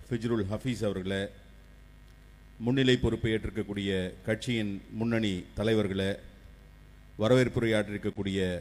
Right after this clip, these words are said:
கன்னியாகுமரி மாவட்ட செயலாளர் அன்புக்குரிய தோழர் சாதிக் அலி அவர்களே, இந்த நிகழ்ச்சியிலே கலந்து கொண்டிருக்கக்கூடிய பல்வேறு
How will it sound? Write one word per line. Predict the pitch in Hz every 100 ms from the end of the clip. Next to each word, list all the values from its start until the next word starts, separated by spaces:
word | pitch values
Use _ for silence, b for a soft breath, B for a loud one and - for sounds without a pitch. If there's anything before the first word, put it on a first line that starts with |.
| - - - - - 110
கன்னியாகுமரி | 117 127 123 110 104
மாவட்ட | 95 107 113 -
செயலாளர் | 101 107 98 98 101 - - - - - - - -
அன்புக்குரிய | 101 104 107 107 107 104 92 -
தோழர் | - 104 92 -
சாதிக் | 110 113 -
அலி | 95 95
அவர்களே, | 90 90 92 95 - - - - - - - - - - - - -
இந்த | - 113
நிகழ்ச்சியிலே | 123 143 135 127 120 113 -
கலந்து | 123 127 127
கொண்டிருக்கக்கூடிய | 117 113 104 104 101 98 107 98 82 - - - - - - - - - - - - - - -
பல்வேறு | 120 127 135 127 113 107